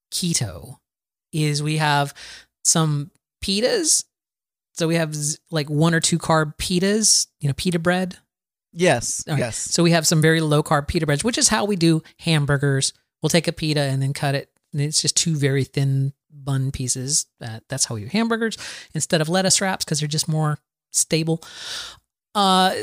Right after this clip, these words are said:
Speaker 1: Zach makes little pizzas at, at lunchtime using the pitas, uh, kind of things. Anyway, it's a very versatile thing, but, uh, Arby's sells really good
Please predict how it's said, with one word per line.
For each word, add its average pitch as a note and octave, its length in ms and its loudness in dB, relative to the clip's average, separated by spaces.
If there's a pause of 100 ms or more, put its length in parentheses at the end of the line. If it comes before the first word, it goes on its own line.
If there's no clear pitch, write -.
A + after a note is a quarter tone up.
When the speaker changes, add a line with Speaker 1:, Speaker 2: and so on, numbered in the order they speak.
(120)
Speaker 1:
Zach E3+ 440 0
makes F3 220 2
little F3 140 0
pizzas F3+ 520 0
at, D#3+ 200 -4
at D#3+ 100 -2
lunchtime E3+ 640 0
using E3 380 0
the E3 80 -4
pitas, E3 600 0
uh, D3+ 280 -4 (220)
kind D#3+ 140 -6
of C#3+ 60 -4
things. D#3+ 180 -8
Anyway, C4 320 0
it's G3 100 -2
a - 20 -2
very F4+ 240 2
versatile F#3+ 340 2
thing, A3+ 300 0
but, F3+ 420 2 (340)
uh, D3+ 340 0 (360)
Arby's F#3 480 4
sells G#3 360 2
really G#3 360 0
good F#3 420 2